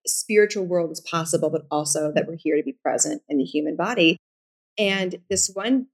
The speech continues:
statement on this card, Miracles Now, that's what it was, the Miracles Now deck. And it was like, "I'm guided by my spiritual running buddies." And I remember reading that. I'm like,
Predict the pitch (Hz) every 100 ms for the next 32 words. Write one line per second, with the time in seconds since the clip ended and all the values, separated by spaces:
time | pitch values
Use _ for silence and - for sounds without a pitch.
0 | _ - - 208 185 - 131 - 170 160
1 | 160 - 147 - 220 226 220 185 185 -
2 | 175 - - 156 107 254 - 160 151 156
3 | 151 107 - 67 - _ _ _ _ _
4 | _ - 202 185 180 180 180 - 214 -
5 | 214 233 190 - - _ _ _ _ _
6 | _ 208 208 196 190 214 254 214 196 190
7 | 185 175 - 190 190 190 220 196 190 -
8 | 170 165 180 208 160 160 - 58 - -
9 | - - _ _ _ _ _ - 247 247
10 | 226 262 403 311 196 226 294 190 151 -
11 | 233 254 254 -